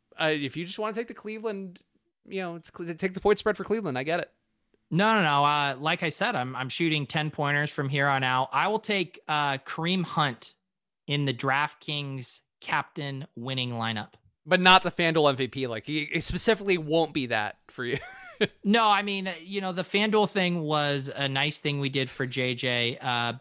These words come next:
Speaker 2: but we are getting, I would, I would play FanDuel Showdown if they had the kind of salary adjusted captain spot, uh, where you have to pay for it. I mean, it's a, it's a fun format tweak. It's just, like,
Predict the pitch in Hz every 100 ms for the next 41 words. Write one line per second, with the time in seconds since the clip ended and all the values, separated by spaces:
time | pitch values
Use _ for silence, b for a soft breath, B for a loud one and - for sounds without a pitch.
0 | - 131 123 135 139 131 135 151 175 165
1 | B B 190 214 302 - 156 196 320 226
2 | - 196 202 202 165 - - 175 165 165
3 | 160 151 143 - 156 156 143 135 139 156
4 | 160 165 143 - 143 139 135 135 131 -
5 | 156 127 - 156 147 139 127 120 131 127
6 | - 131 123 110 - _ _ _ - 180
7 | 175 143 123 - 101 98 - 135 127 127
8 | 139 135 147 196 226 135 120 135 147 156
9 | 185 175 165 156 - 160 160 - 160 156
10 | 143 127 - 156 131 139 - 160 - 139
11 | -